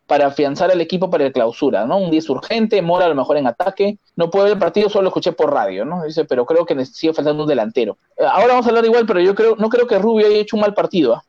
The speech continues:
Un remate al arco, dice. Carrillo, bueno, hay gente, ah, también vamos a hablar de Carrillo, porque además tenemos una compañera en, en el, en,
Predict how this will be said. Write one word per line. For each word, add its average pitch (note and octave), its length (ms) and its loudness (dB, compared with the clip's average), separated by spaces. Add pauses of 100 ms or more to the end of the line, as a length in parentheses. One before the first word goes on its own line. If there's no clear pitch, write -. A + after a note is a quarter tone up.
(120)
Un F#3 180 0
remate D#3 340 0
al D3 80 2
arco, C3 280 0
dice. B2+ 220 -6 (460)
Carrillo, F3 420 2
bueno, C#3 160 2
hay C#3 60 0
gente, E3+ 260 -2
ah, D#3 240 2
también D#3+ 220 -2
vamos F3 140 -2
a E3 40 0
hablar D#3+ 140 2
de F#3 80 -2
Carrillo, F3 320 2
porque F3+ 160 0
además D3+ 220 0
tenemos F3 280 -2
una F#3 140 0
compañera E3 640 0
en, C3+ 120 -4
en B2 200 -4
el, A2+ 220 -4
en, A#2+ 440 -4